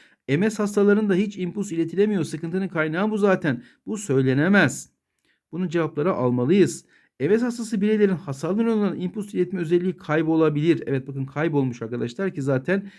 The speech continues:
bireyler bu sıkıntıyı yaşamaya başlıyor. Artık o uzuvları ne yapamıyor? Yavaş yavaş kullanamaz hale geliyor. Vücudu yavaş yavaş hareketsizleşiyor arkadaşlar.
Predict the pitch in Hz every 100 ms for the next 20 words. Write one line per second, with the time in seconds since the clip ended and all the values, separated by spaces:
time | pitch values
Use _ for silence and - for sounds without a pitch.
0 | _ - 151 135 120 127 143 135 123 113
1 | 120 135 139 123 110 104 156 151 180 175
2 | 175 - _ - 143 143 135 - 170 151
3 | 151 135 127 127 160 156 131 120 113 139
4 | 151 131 156 170 _ 131 127 135 160 156
5 | 147 131 135 139 131 131 160 180 - _
6 | - 135 147 131 135 170 156 143 156 135
7 | 123 135 135 135 135 127 - 175 135 127
8 | 110 - - 92